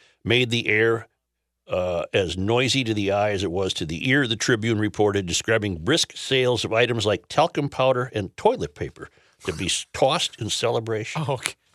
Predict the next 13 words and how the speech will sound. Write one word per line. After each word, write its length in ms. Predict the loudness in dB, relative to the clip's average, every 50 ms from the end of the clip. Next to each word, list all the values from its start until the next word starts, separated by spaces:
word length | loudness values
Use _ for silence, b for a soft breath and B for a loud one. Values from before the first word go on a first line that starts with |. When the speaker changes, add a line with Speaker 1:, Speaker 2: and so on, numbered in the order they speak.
| _ -6
Speaker 2:
Talcum 380 | -2 0 0 0 0 -2 -4 -4
powder? 400 | -4 -6 -6 -6 -8 -12 -14 -16 -18
Speaker 1:
Yeah, 260 | -16 -12 -12 -10 -12 -12 -16 _ _ _ _
yeah. 240 | -10 -10 -8 -10 -12 -12 -10
Speaker 2:
Okay. 260 | -10 -8 -6 -6 -8 -8 -6
I 100 | -4 -4
understand 380 | -2 -2 0 0 0 0 -2 -2
toilet 240 | -2 -2 -2 -2 -2
paper 160 | -4 -6 -4
'cause 100 | -6 -4
you 60 | -4
get 160 | -4 -4 -2
that 180 | -4 -4 -4